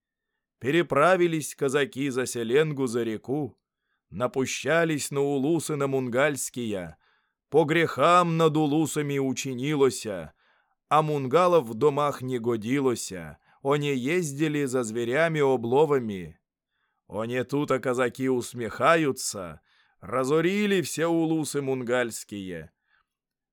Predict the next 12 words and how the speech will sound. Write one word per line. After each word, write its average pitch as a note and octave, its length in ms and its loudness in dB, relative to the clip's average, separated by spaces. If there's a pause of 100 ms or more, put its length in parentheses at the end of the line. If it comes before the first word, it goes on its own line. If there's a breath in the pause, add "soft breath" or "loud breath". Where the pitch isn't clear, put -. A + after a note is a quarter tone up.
Они D3+ 340 0
жен E3 500 2
детей D#3+ 420 -2
мунгалов D#3 640 2
в C3 100 -4
ополон D3 580 4
взяли, B2+ 640 0 (500)
шкарб E3 600 4
и D#3 220 -4
живот C#3+ 520 2
у D#3 80 0
них C#3+ 360 -4